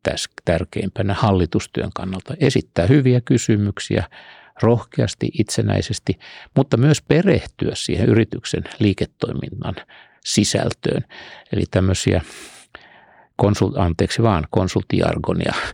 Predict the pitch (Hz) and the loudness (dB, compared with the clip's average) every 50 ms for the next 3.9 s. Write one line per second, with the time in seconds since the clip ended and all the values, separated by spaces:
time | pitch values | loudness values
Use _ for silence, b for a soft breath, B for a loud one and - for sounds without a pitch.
0 | B B B B B B - - 95 98 - - 110 104 110 95 98 98 95 95 | B B B B B B -6 -4 -4 -2 0 2 4 4 4 4 4 4 2 2
1 | 95 - - 87 87 - - 65 - - - - - - - - - - - - | 2 0 -2 -2 -2 -2 -4 -4 -4 -4 -4 -4 -4 -4 -6 -6 -4 -4 -4 -4
2 | - - - - - - - - _ _ - 80 80 82 - - 87 - - 82 | -8 -12 -12 -12 -12 -12 -16 -18 _ _ -6 -4 -4 -4 -4 -4 -2 0 0 0
3 | 82 - - 85 92 104 104 92 76 - - - - - - - 90 90 | 0 0 -2 0 2 2 0 0 -2 -4 -4 -4 -4 -2 -4 -2 -2 -4